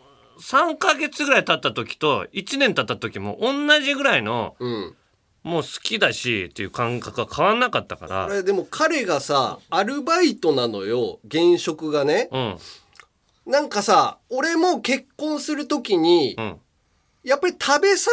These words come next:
Speaker 2: せていけるようになってからとかさ、
Speaker 1: うんうんうん。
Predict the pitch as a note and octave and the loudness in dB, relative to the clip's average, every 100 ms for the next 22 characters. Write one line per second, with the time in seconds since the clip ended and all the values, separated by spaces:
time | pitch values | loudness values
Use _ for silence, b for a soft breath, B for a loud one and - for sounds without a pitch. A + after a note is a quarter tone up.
0 | A#4+ - - C#4+ A#3+ C4+ D4 D4+ D#4+ D4 | 2 0 -4 -2 -2 -2 0 0 0 0
1 | A#3 B3 C4 _ B3+ G#3 G3 F3+ G3+ G3 | 2 2 2 _ -6 0 2 6 4 4
2 | E3 A#2+ A#2 D#3 A2+ - G#2 G2 F2+ F#2 | -4 -4 0 0 2 0 -2 -4 -8 -2
3 | F#3 | 0